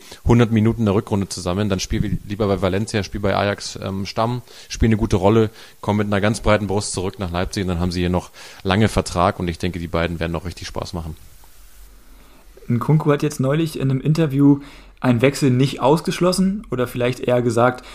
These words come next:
Speaker 2: dass er sich auch vorstellen könnte, irgendwann mal zurück zu Paris zu gehen. Und man muss sehr ehrlich sein, also was der momentan spielt, ist ja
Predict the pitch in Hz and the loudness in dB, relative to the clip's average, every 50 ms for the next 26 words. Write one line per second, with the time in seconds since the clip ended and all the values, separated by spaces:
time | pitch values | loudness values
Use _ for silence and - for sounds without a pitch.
0 | - - - - 113 107 127 113 117 123 135 - - - - - - - - 127 | -20 -20 -12 -8 -4 0 2 2 2 2 0 -2 -6 -14 -14 -16 -6 2 4 6
1 | 143 151 151 - 147 143 131 - 143 135 131 127 131 131 147 156 147 135 131 143 | 6 6 4 0 -2 -2 0 0 0 0 0 4 6 6 8 8 6 6 4 4
2 | 143 139 135 135 139 139 139 - - - - - - - - - - 113 113 117 | 4 4 4 4 4 2 -2 -6 -18 -20 -20 -20 -20 -20 -14 -4 0 0 0 0
3 | - 143 131 131 117 113 135 151 151 - 165 151 147 151 160 165 156 - - - | 0 -2 0 0 2 2 2 2 2 0 -2 2 4 6 6 4 2 -2 -12 -20
4 | - - - - - 127 135 131 127 - - 131 120 120 123 127 120 139 139 143 | -20 -20 -18 -4 0 2 2 2 0 -2 -6 -2 0 0 2 2 2 0 0 2
5 | 139 123 - 120 127 131 123 123 123 120 127 131 123 113 110 117 - - 123 120 | 0 0 0 2 0 0 0 0 -2 -2 -2 -2 -4 -4 -4 -4 -2 0 2 2
6 | 123 120 120 113 123 120 113 117 - - 113 113 110 - 113 104 104 104 | 4 2 2 2 2 0 0 0 0 -2 -2 -2 0 0 0 0 0 0